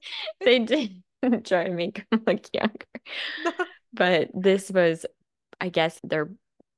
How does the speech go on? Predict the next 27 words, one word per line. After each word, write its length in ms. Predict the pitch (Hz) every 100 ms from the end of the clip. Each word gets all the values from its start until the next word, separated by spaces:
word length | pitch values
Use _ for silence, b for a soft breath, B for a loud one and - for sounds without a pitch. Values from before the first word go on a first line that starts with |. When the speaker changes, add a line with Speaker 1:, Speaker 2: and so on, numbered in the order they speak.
| _
Speaker 2:
proof 320 | 170 160 156
or 100 | 156
whatever, 500 | 151 151 156 165 151
showing 380 | 160 - 151 151
him 180 | 165 156
that 200 | 147 156
he 140 | - 160
did 420 | 165 151 151 - _ _ _
pull 180 | - 160
out 220 | 147 156
guns 380 | 156 151 151 156
in 100 | 160
the 80 | 156
studio, 500 | - - 156 147 147
which 180 | 156 156
he 100 | 151
did. 300 | 151 147 170 B B B B
Speaker 1:
Yeah. 120 | 190 185
Speaker 2:
But 60 |
Speaker 1:
Yes. 60 | -
Speaker 2:
the 120 | 185
tone 360 | 175 - 247 277
of 120 | 220
that 260 | 165 156
whole 200 | 156 160
scene 400 | 160 - 160 160
just 220 | 160 160